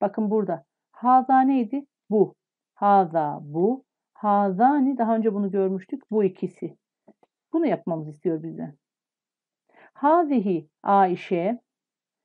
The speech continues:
Hazihi Fatma. Hatani Ayşe ve Fatma. O zaman şuna dikkat edeceğiz.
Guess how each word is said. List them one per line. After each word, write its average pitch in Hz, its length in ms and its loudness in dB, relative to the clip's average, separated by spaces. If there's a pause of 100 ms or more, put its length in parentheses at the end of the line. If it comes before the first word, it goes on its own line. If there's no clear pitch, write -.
(220)
Hazihi 220 720 2
Fatma. 202 840 -4 (800)
Hatani 311 880 0 (180)
Ayşe 294 560 0
ve 285 100 2
Fatma. 180 680 -2 (240)
O 240 100 -2
zaman 277 220 0
şuna 277 240 -2
dikkat 208 280 -6
edeceğiz. 185 300 -10